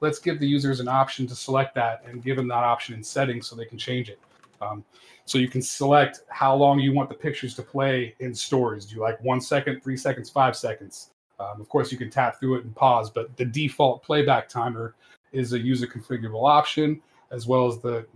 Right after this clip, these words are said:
viewable content filtering settings, quick react emojis,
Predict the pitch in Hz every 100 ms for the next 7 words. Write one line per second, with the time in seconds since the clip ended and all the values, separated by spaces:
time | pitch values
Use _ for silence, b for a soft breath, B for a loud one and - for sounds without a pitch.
0 | 110 131 135 127 120 165 147 147 139 156
1 | 151 151 147 143 - 160 156 151 143 -
2 | - - - 147 131 127 123 120 - 123
3 | 131 135 123 135 131 127 -